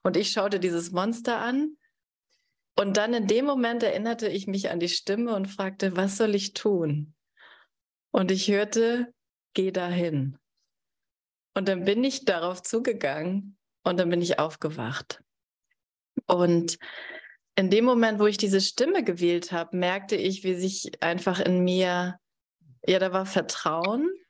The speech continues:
da war irgendwie eine Sicherheit und einfach ein Folgen sozusagen, ne? Und das ist letztendlich auch ein bisschen das, was wir, wo wir heute mit dem Kapitel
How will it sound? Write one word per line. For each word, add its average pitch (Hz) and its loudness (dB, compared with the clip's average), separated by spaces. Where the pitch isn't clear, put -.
da 190 2
war 180 2
irgendwie 180 0
eine 180 0
Sicherheit 240 -4
und 208 0
einfach 196 0
ein 185 2
Folgen 180 -2
sozusagen, 151 -2
ne? 190 -4
Und 185 4
das 196 4
ist 202 0
letztendlich 196 2
auch 185 0
ein 180 0
bisschen 202 -2
das, 190 -2
was - -8
wir, 170 0
wo 175 -2
wir 175 4
heute 180 0
mit 175 -2
dem 170 -2
Kapitel 226 0